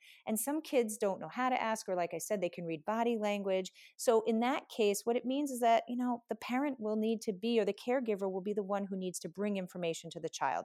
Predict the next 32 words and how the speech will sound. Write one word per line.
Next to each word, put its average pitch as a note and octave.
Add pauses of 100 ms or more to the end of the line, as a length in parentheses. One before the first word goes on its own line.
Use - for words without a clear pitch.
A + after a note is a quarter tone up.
(160)
as F3
they A3+
develop, F#3 (340)
to -
keep B3+
them A#3+
informed F#3 (280)
with -
frequent A#3+
reminders F#3
that, F3+
"Hey, B3
and A#3+
I'm G3
always G3
here F#3+
for F3+
you E3
for -
your D#3+
questions." - (260)
Because A3
guess C4+
what? F#4+
At G#3+
some C4+
point, D4+ (280)
they G#3+
may G#3
have F3
a -
question, E3+